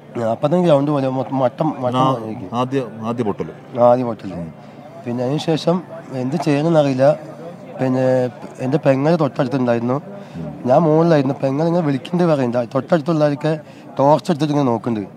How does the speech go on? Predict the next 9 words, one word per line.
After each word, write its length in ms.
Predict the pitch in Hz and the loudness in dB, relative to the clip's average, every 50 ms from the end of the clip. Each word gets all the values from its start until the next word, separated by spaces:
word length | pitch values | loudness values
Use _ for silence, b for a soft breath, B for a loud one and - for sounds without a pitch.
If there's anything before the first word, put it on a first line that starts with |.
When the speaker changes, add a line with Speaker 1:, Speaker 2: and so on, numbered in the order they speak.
| - | -10
Speaker 1:
മ-, 920 | 92 87 82 78 - - - 123 117 120 123 127 123 120 123 131 131 127 123 | -8 -8 -8 -8 -12 -14 -16 -16 -14 -12 -10 -8 -6 -4 -4 -2 -4 -4 0
ടെറസിൻ്റെ 320 | 139 135 123 - - 156 170 | 0 -2 -2 0 0 0 2
മുകളിൽ 220 | 147 147 147 147 | 2 2 0 0
കയറിയിട്ട്. 380 | 143 143 147 139 139 123 143 165 165 B B B B B B B B B B | 0 0 0 0 0 0 0 -4 -4 B B B B B B B B B B
അപ്പോൾ 160 | - - 139 143 | -2 -2 -2 0
പെങ്ങൾ 480 | - 143 135 127 135 160 180 180 165 127 117 147 | 2 0 0 0 2 0 2 0 0 -2 -4 -4
പിന്നീട് 260 | 139 135 147 160 170 | -2 0 2 0 2
പറയുകയാണ് 400 | 165 147 135 127 135 139 139 123 | 2 2 2 2 4 2 2 2
അനുഭവം, 320 | 120 120 120 117 117 104 | 2 0 0 0 -2 -2